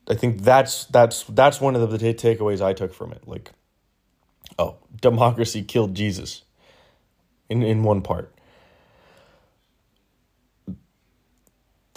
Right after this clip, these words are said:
So that's probably not a great way to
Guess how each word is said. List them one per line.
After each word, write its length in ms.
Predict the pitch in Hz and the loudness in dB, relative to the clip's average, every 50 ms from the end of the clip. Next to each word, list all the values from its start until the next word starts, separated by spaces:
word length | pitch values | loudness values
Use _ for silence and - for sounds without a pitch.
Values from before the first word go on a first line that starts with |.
| - _ - | -20 _ -8
So 1040 | - - - 139 131 123 117 117 113 113 110 107 107 107 107 107 107 107 107 104 101 - - - - - - _ _ _ _ _ _ _ _ _ - | -6 0 4 6 6 6 6 6 4 2 0 0 -2 -2 -2 -2 -4 -4 -6 -6 -8 -12 -18 -20 -20 -20 -20 _ _ _ _ _ _ _ _ _ -8
that's 320 | 131 117 131 117 110 - | -2 2 2 2 2 0
probably 320 | - - - 123 117 127 123 | -4 -4 -2 -2 0 0 0
not 180 | 120 110 104 | 0 0 -2
a 40 | 101 | -2
great 360 | 98 101 110 117 113 104 - | -6 -4 -2 -2 -2 -2 -2
way 140 | 101 107 101 | -4 -6 -4
to 260 | 95 95 90 90 - | -4 -4 -6 -8 -8